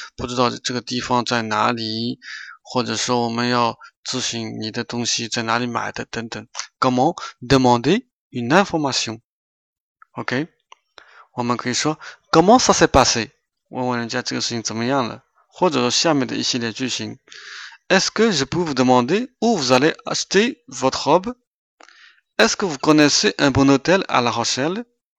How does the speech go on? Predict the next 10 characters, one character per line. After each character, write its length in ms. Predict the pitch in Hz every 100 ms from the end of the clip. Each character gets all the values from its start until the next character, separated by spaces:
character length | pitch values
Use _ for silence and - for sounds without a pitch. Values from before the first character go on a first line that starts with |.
| _ _ - - _ -
Est-ce 220 | 226 -
que 80 | 240
vous 100 | 156
pourriez 400 | - 160 190 208
me 80 |
renseigner ? 560 | 143 131 - 120 123 185 - _ _ _ _ - - _ -
J'aurais 340 | 123 151 170
besoin 460 | 147 147 156 196 190
d'un 220 | 139 135
renseignement. 640 | 139 131 123 113 104 101